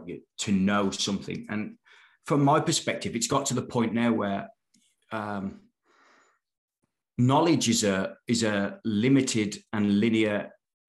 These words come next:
concept to which you get to the point where you have to give it back up and, and give it back away again. So, so at the beginning, that knowledge was like,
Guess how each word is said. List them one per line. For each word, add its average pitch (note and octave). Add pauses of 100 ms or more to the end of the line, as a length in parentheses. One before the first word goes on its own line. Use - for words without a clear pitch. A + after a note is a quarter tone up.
(380)
concept - (380)
to -
which A#2
you A2
get C3+
to A#2
the A#2
point A#2+
where G2+
you F#2
have -
to G2+ (1400)
give C3+
it A#2
back -
up G2 (460)
and, G2
and F#2+
give A2
it G#2
back G2
away F2+
again. F2+
So, F#2+
so - (160)
at B2+
the C3
beginning, G#2+
that G2+
knowledge A#2
was F#2+
like, G#2